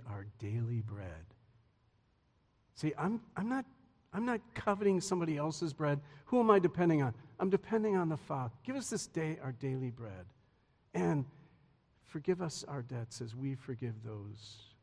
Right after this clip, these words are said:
who are indebted to us. And lead us not into temptation. Deliver us from evil." Now listen, "For yours is the kingdom and the power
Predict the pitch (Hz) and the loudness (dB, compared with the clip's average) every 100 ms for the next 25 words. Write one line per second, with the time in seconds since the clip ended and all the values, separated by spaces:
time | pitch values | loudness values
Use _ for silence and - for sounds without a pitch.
0 | _ - 110 110 104 104 98 101 90 117 | _ -10 -8 -6 -8 -8 -10 -12 -14 -16
1 | 101 - - - - _ _ _ _ _ | -16 -20 -20 -20 -20 _ _ _ _ _
2 | _ _ - 185 208 302 226 - 220 233 | _ _ 0 2 4 4 2 -2 -2 -2
3 | 240 - 208 208 214 - 214 208 269 269 | -2 0 0 0 -10 -2 -2 -2 -6 -6
4 | - 127 107 - - - _ _ _ _ | -2 -2 -4 -10 -20 -20 _ _ _ _
5 | _ 214 247 262 240 - 233 254 294 277 | _ -4 -4 -2 -4 -2 -4 -2 -2 -2
6 | 202 135 101 92 - _ _ _ _ _ | 0 -2 -4 -12 -20 _ _ _ _ _
7 | _ - 123 196 120 107 - - _ _ | _ -8 -6 -6 -6 -12 -20 -20 _ _
8 | _ - 117 123 175 208 190 - 147 143 | _ -10 -6 -6 -4 -4 -6 -10 -12 -10
9 | 131 - 147 131 101 98 101 - - 107 | -16 -8 -6 -6 -8 -16 -20 -20 -14 -12
10 | 107 - 127 110 101 104 | -12 -12 -12 -10 -12 -20